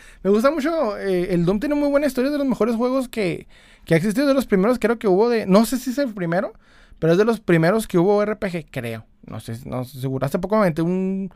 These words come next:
documental de videojuegos en Netflix que más o menos platican la historia de ese güey del primero. Está muy bueno. Que hasta porque dicen que valió madre. Todo, todo, todo el pedo te lo explican.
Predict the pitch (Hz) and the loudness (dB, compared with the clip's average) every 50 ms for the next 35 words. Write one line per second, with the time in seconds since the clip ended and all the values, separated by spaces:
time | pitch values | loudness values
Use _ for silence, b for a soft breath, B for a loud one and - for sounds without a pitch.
0 | b b b b b b 175 190 214 202 226 208 185 156 170 160 175 208 214 180 | b b b b b b 2 2 2 2 2 0 2 2 2 2 2 2 2 2
1 | 147 190 185 190 208 180 170 170 151 202 233 214 - - 165 151 151 160 180 185 | 0 0 0 0 -2 -2 -2 -2 -4 -6 -8 -8 -8 -6 -4 -4 -2 -2 -2 -2
2 | 190 202 202 - 180 151 156 151 180 196 196 165 - - - 160 165 185 202 196 | -2 -4 -4 -4 -6 -6 -6 -4 -4 -2 -2 -4 -2 0 0 2 2 2 2 0
3 | 170 - 190 185 185 190 208 214 185 - 160 151 165 196 226 202 - - 147 151 | -2 -2 -4 -4 -2 -2 -4 -4 -6 -6 -6 -4 -4 -4 -6 -8 -8 -8 -8 -8
4 | 151 151 143 143 131 - b b b b b b b b b b b b _ - | -6 -8 -8 -10 -12 -16 b b b b b b b b b b b b _ 2
5 | - 180 175 160 185 175 156 175 156 - 185 196 180 208 196 208 196 175 165 170 | 4 4 6 6 4 2 2 0 -2 0 0 0 0 2 2 4 4 4 4 4
6 | 170 175 175 170 165 165 185 180 170 190 190 175 180 190 190 190 - 196 196 185 | 2 2 0 -2 -2 -4 -6 -6 -4 -4 -4 -2 0 0 0 0 -2 -6 -6 -6
7 | - 190 165 - - - 156 - 147 135 | -6 -8 -8 -8 -8 -10 -10 -8 -10 -12